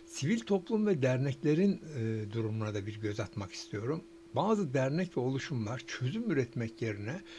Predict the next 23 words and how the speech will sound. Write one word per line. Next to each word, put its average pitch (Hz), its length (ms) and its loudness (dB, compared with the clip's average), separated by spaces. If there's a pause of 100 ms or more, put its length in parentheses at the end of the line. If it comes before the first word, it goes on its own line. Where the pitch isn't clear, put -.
(220)
kendi 165 360 2
hükümranlık 147 840 0
alanlarını 131 580 2
inşa 123 500 2
etmiştir. - 600 -8 (260)
Sürekli 202 460 2
mağduriyet 123 680 2
dili 143 140 2
kullanılmış 151 760 0 (300)
ancak 170 440 0
somut, 120 460 0 (280)
hesaplanabilir, 139 880 0
sürdürülebilir 143 840 0
planlar 135 600 0 (260)
sunulmamıştır. 110 920 -2 (440)
Emekli 170 420 4
adına 139 280 2
konuşan 143 400 -2
yapılar 120 540 -2 (380)
emeklinin 127 580 2
gerçek 123 480 0
ihtiyaçları 110 800 -2
yerine 120 520 0